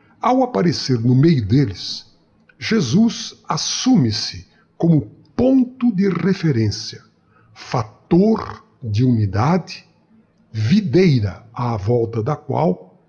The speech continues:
se enxertam os ramos. A comunidade está reunida à volta dele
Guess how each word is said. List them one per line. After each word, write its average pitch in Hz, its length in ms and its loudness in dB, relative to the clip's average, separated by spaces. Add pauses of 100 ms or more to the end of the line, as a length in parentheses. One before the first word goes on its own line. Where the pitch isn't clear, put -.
(140)
se - 340 -2
enxertam 127 800 0
os 117 160 -2
ramos. - 960 -6 (720)
A 190 80 -8
comunidade 135 840 0 (280)
está - 240 -6
reunida 175 720 2
à - 20 2
volta 101 460 0
dele 92 420 -2